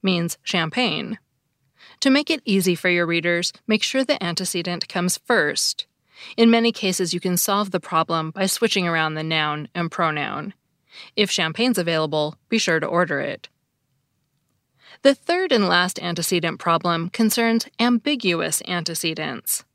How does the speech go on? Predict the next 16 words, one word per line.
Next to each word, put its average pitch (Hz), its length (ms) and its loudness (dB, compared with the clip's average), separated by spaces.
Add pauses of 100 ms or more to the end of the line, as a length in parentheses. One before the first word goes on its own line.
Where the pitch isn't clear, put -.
(720)
Pronouns 311 500 2
pop 185 300 0
up 175 200 0
in 175 320 -2
almost 262 480 2
every 175 240 0
sentence, 180 640 -2 (320)
and 220 160 4
sometimes 240 540 0
readers 180 340 2
may 180 220 0
feel 208 460 0
as 185 140 -2
if 175 120 -4
they're 175 160 0
juggling. 165 760 -2